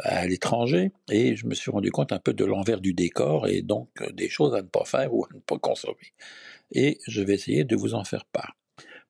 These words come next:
Pourquoi ? Parce que lorsqu'on voyage, on n'a pas envie d'être malade sur place, croyez-le. Hein, vous savez, la tourista, bon, c'est une chose, mais, euh, des fois, des conséquences peuvent être plus graves. Parce qu'il y a des, des conséquences, euh,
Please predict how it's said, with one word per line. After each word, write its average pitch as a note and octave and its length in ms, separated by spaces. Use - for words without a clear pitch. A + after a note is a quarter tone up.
Pourquoi ? E3 540
Parce - 220
que - 120
lorsqu'on B2+ 400
voyage, B2 400
on A#2+ 100
n'a G#2+ 260
pas C#3 100
envie G2+ 280
d'être - 200
malade - 280
sur - 180
place, - 420
croyez-le. G2+ 640
Hein, B2+ 200
vous - 60
savez, G2+ 260
la G2 100
tourista, G2+ 540
bon, G2+ 100
c'est - 120
une G2 80
chose, E3+ 300
mais, G#2 220
euh, F#2+ 260
des G#2+ 140
fois, F3+ 180
des C#3+ 160
conséquences - 500
peuvent A2+ 180
être A2+ 140
plus A2+ 140
graves. A#2+ 320
Parce A2+ 200
qu'il A2+ 440
y A2 80
a C3+ 220
des, - 500
des - 100
conséquences, - 680
euh, G#2+ 120